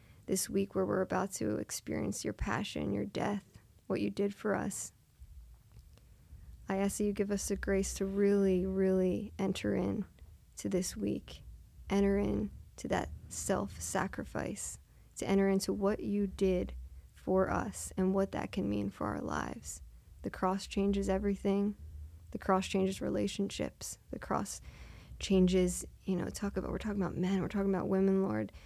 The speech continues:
The cross changes everything. And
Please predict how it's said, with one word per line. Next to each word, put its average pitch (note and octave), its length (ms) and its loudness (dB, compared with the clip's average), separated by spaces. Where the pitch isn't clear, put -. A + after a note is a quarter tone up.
The F#3+ 100 2
cross A#3 280 4
changes G3+ 380 4
everything. F#3 680 0
And F#3+ 480 2